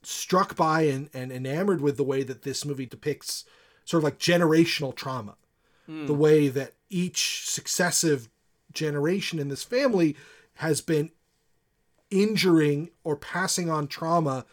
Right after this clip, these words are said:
Speaker 1: to the next. And the original sin, the original trauma is, is slavery. I mean, it's, it's the defining history that all of these characters share. And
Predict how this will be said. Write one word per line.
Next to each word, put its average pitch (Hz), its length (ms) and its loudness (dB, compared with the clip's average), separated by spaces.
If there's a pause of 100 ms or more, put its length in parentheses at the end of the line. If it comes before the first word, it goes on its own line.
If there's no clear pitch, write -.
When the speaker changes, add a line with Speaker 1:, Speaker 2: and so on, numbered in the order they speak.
(320)
Speaker 1:
to 160 120 0
the 143 140 0
next. - 640 -2 (280)
And 160 160 0
the 160 200 2 (320)
original 147 480 0
sin, 277 420 0
the 165 80 2
original 165 280 -2
trauma 165 500 -2
is, 131 460 -6
is 127 200 -6
slavery. 139 520 -2 (180)
I 131 40 -10
mean, 127 160 -10
it's, - 360 -8
it's 127 200 -10
the 143 100 -12
defining 135 640 -8 (540)
history 135 840 -2
that 131 180 -6
all 143 220 -2
of 127 80 -4
these 131 160 -10
characters 135 640 -8 (180)
share. 180 560 -6 (580)
And 143 440 -2